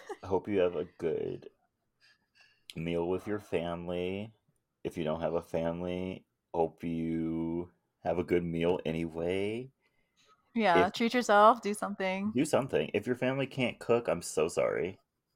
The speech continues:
Speaker 1: I apo-, yeah.
Speaker 2: I'm so
Speaker 1: That's
Speaker 2: sorry.
Speaker 1: just awful, sorry.
Speaker 2: Maybe, maybe go to, maybe go to ho-, I almost said Hometown Buffet. Don't go to Hometown Buffet.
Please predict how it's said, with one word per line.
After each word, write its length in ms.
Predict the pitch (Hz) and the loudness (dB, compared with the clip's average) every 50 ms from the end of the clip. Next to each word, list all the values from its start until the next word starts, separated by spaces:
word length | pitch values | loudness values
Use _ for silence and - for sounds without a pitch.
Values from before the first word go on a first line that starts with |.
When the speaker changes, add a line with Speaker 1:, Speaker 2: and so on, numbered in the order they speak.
| _ _ _ _ _ _ _ _ _ _ _ - - - - _ - | _ _ _ _ _ _ _ _ _ _ _ -20 -20 -20 -16 _ 2
Speaker 1:
I 120 | - 180 170 | 4 4 4
apo-, 160 | 165 - - | 2 0 -6
yeah. 240 | - - - 69 - | -4 -2 -2 -2 -2
Speaker 2:
I'm 100 | - 180 - _ _ _ _ _ _ _ _ _ - - | -4 -6 -10 _ _ _ _ _ _ _ _ _ -20 -10
so 140 | - - 87 | -4 -2 0
Speaker 1:
That's 280 | - - - 73 71 | 0 2 0 0 0
Speaker 2:
sorry. 100 | 57 58 | -2 -2
Speaker 1:
just 100 | 60 - - - | -4 -6 -8 -12
awful, 260 | - - - - 196 | -12 -8 -8 -8 -8
sorry. 400 | - - - - - 202 190 185 _ _ _ _ _ | -6 -8 -8 -8 -8 -10 -12 -14 _ _ _ _ _
Speaker 2:
Maybe, 480 | - 202 196 - 117 120 131 127 120 - 101 | -6 -2 0 0 0 2 0 -2 -2 -2 -4
maybe 280 | 104 113 113 117 123 | -4 -2 -2 -2 -4
go 160 | 117 120 117 113 | -2 -2 0 2
to, 380 | 113 107 107 104 98 87 - - - | 2 2 4 4 2 2 0 -4 -10
maybe 220 | 98 101 107 110 110 | -10 -8 -8 -6 -4
go 100 | 117 110 | -2 0
to 320 | 104 104 98 92 76 65 - | 2 2 2 2 0 -2 -6
ho-, 140 | - 95 - _ _ _ _ _ _ _ _ _ _ - - | -10 -16 -18 _ _ _ _ _ _ _ _ _ _ 0 2
I 40 | 87 | 2
almost 180 | 90 98 107 | 2 0 -2
said 140 | - - 113 | -4 -4 -4
Hometown 440 | - - 73 76 76 - - 67 69 | -4 -4 -6 -8 -6 -6 -6 -6 -4
Buffet. 300 | 69 67 67 - 64 - | -6 -6 -6 -6 -6 -4
Don't 140 | - 85 98 | -4 -4 -2
go 80 | 95 87 | 0 0
to 60 | 76 | 0
Hometown 360 | 73 76 73 71 71 69 69 69 69 67 | -2 -4 -6 -6 -6 -6 -6 -6 -6 -8
Buffet. 240 | 69 67 62 - | -6 -8 -10 -10